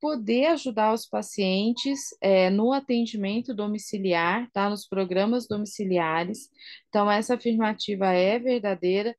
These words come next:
Não importa se o paciente fez uma cirurgia ortopédica, teve um A V C, teve um infarto,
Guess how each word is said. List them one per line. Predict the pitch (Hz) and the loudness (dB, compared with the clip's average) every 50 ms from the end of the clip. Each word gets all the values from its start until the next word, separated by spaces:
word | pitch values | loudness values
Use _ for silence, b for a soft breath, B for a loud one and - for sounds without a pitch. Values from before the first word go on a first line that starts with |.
| b b b b b | b b b b b
Não | - 220 240 | 0 2 2
importa | 247 240 247 240 220 226 254 277 277 - 247 233 | 2 2 2 2 2 2 2 0 -2 -6 -8 -8
se | - - | -8 -8
o | 220 - | -8 -4
paciente | 214 220 214 - 208 208 202 - | -4 -4 -4 -4 -6 -6 -6 -4
fez | 214 208 202 | -4 -2 -2
uma | 208 202 208 | -2 -4 -4
cirurgia | - - 202 196 202 196 185 202 185 | -4 -4 -2 -2 0 0 0 0 0
ortopédica, | 185 - 190 185 - 196 202 202 202 - - 208 202 | 0 -2 -4 0 2 2 2 2 0 -2 -6 -6 -4
teve | - 196 196 190 | -2 -2 0 0
um | 196 | 0
A | 190 180 | -2 0
V | 175 180 180 | -2 -4 -6
C, | - - 185 185 190 190 | -4 -2 -2 0 0 0
teve | 185 196 190 180 190 | -2 -2 -4 -4 -4
um | 196 196 | -4 -6
infarto, | 190 - - 185 180 180 185 196 208 - - 247 | -6 -4 -2 0 2 2 2 0 -2 -4 -8 -12